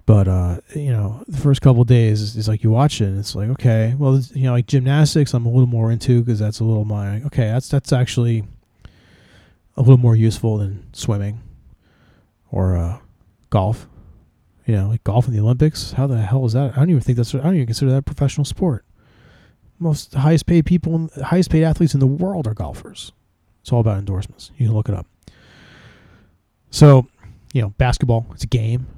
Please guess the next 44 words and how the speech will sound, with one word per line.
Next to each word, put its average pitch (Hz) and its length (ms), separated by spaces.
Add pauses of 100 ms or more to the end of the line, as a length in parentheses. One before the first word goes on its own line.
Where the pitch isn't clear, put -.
(160)
You 113 80
beat 117 200
another 113 200
team. 202 280 (300)
All 117 80
right, 127 160
cool. 98 240 (120)
I 117 80
like 113 180
that. - 200 (220)
I 120 60
like, 131 260
uh, 131 40
if, 127 300
if - 20
it's 120 180
one 143 180
team 147 200
against 131 260
another 123 180
one, 120 360 (500)
that's 117 240
okay. 104 400 (560)
You 113 140
know, 107 80
this, 110 200
this, - 500
my 127 200
individual 120 320
performance 113 580
versus 110 460
your 110 160
individual 110 420
performance, 104 720 (460)
that's 156 200
when 135 100
I 120 40
think 117 160
we 110 40
get 113 140
a 107 40
little 107 140
bit 92 120
dicey. - 360